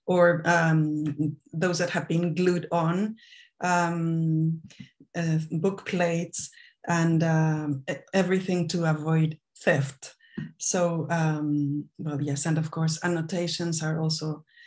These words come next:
in manuscripts, uh, in, in, in that sense, no? Um, yeah.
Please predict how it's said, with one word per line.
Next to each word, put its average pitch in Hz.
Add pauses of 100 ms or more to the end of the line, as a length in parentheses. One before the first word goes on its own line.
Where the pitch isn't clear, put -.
(180)
in 165
manuscripts, 156
uh, 147
in, 156
in, 151 (160)
in 143
that 139
sense, 135
no? 190 (680)
Um, 143 (1800)
yeah. 156